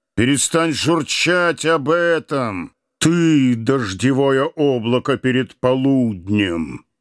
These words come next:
Разве я еще не промок от печали твоей,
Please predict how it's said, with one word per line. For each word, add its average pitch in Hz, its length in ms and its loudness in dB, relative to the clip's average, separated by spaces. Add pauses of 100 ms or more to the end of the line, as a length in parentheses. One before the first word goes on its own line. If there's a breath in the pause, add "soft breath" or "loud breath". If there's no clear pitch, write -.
(440)
Разве 151 380 2
я 175 120 2
еще 165 360 -2
не 170 180 0
промок 170 600 -2
от - 220 -6
печали 131 800 -2
твоей, 135 880 -4